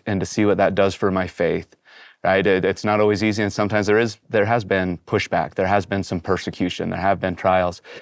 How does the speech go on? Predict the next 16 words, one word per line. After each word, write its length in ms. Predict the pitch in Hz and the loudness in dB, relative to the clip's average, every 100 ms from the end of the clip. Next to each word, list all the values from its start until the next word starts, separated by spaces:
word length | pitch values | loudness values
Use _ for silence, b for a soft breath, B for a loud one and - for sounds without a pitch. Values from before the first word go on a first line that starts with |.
| B | B
A-, 220 | 98 95 | 2 2
as 140 | 90 92 | 2 2
I 100 | 90 | 0
try 240 | - 101 | 2 2
to 80 | 95 | 2
follow 400 | - 101 101 98 | 2 4 4 2
in 80 | 95 | 0
those 140 | 90 | -2
footsteps 460 | - 101 - 95 - | 0 0 2 0 0
of 100 | 85 | 0
just 280 | 98 87 | 0 0
that 160 | - 87 | 0 2
obedience 600 | 85 78 95 101 101 - | 0 0 0 2 0 -2
when 140 | 95 | -4
it's 120 | 87 - | -6 -4
hard, 440 | 90 87 104 113 | 0 2 0 -2